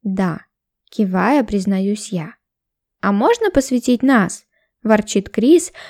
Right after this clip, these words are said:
пока на лицах остальных изумление. О своей беседе с ректором я не говорила даже Алекс.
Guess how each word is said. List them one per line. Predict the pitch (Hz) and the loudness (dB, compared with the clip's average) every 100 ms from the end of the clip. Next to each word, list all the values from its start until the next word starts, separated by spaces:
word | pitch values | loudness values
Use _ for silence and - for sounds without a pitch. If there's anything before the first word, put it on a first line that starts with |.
| - | -8
пока | 240 240 240 | -2 2 4
на | 240 | 4
лицах | 269 262 220 | 2 0 -2
остальных | 220 - 214 233 302 240 | -2 0 2 4 2 2
изумление. | 214 247 285 233 180 160 - - _ _ _ - | 2 4 4 4 2 -4 -12 -20 _ _ _ -2
О | 220 | -2
своей | 214 233 233 | 2 2 4
беседе | 220 208 254 226 220 | 2 0 2 2 0
с | 240 | 2
ректором | 320 - 254 226 | 2 2 0 0
я | 220 | 0
не | 226 220 | 0 0
говорила | 226 220 262 330 | 0 0 2 2
даже | 226 220 240 - | 2 0 -2 -2
Алекс. | - 190 - - - | -2 -2 -4 -12 -20